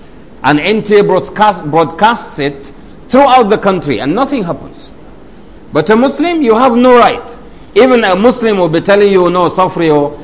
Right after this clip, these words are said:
softly, softly. Don't be preaching like that." But then when a Christian does it, it's aired.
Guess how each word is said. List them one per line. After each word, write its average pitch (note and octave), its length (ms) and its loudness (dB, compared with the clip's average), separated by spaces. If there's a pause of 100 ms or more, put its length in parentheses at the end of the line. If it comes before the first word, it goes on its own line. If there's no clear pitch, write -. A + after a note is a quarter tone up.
(120)
softly, D#3+ 420 -2
softly. D3 480 -6
Don't E3+ 300 -4
be D#3 160 2
preaching E3 440 -4
like B2 200 -6
that." G#2+ 200 -10 (420)
But C#3 160 0
then E3 180 2
when G3+ 180 0
a G3 60 -2
Christian F3+ 420 -4
does E3 200 0
it, D#3+ 140 -6
it's D3 160 -6
aired. C#3+ 300 -4